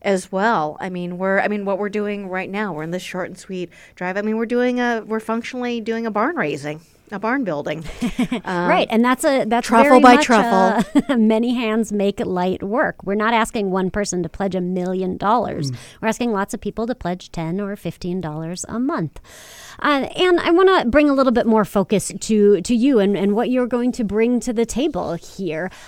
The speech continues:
Speaker 2: Uh, so just for starters, you've worked in Alaska, you've worked in North Carolina, you've worked in Minnesota, you're from California, you grew up, uh, in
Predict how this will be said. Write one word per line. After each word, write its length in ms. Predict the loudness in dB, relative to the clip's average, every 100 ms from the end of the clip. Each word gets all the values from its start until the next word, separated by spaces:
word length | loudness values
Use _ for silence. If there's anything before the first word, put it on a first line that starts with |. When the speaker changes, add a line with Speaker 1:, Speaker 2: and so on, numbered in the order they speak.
| -4
Speaker 2:
Uh, 220 | 0 0 -2 -10
so 420 | 0 2 2 0
just 320 | 0 0 -2 -4
for 140 | -2
starters, 680 | -2 0 4 4 2 -2 -4
you've 160 | -8 -6
worked 220 | -8 -6
in 80 | -6
Alaska, 380 | -4 -4 -6 -6
you've 160 | -6
worked 200 | -8 -8
in 80 | -6
North 200 | -6 -8
Carolina, 400 | -8 -6 -4 -4
you've 140 | -6 -6
worked 260 | -8 -4
in 140 | -4 -2
Minnesota, 720 | -4 -6 -6 -4 -4 -4 -6
you're 180 | -8 -10
from 320 | -6 -4 -2
California, 680 | -4 -4 -4 -6 -6 -4 -2
you 160 | -4 -4
grew 280 | -4 -2
up, 200 | -2 -4
uh, 240 | -4 -6 -4
in 280 | -2 -2